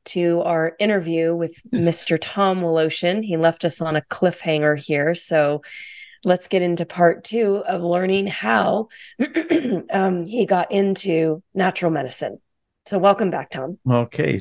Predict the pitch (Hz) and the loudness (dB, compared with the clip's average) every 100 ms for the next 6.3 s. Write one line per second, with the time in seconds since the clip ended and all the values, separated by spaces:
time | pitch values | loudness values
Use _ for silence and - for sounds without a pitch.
0 | - 139 143 147 117 92 - - 101 - | 0 4 4 2 -2 0 -2 -6 -10 -4
1 | 120 110 113 101 113 113 95 - - 135 | 0 2 2 -2 -2 0 -2 -4 -4 -2
2 | - 104 90 - 98 - 123 131 - - | 0 -2 -2 -4 -6 0 2 2 -4 -20
3 | - - - - _ _ _ _ _ - | -20 -20 -20 -20 _ _ _ _ _ -2
4 | 120 117 110 127 143 143 - 117 120 117 | 0 0 -2 0 0 0 -2 0 0 0
5 | 113 120 - _ _ _ 104 110 - 135 | -2 -4 -10 _ _ _ -4 0 0 0
6 | - - - | -2 0 0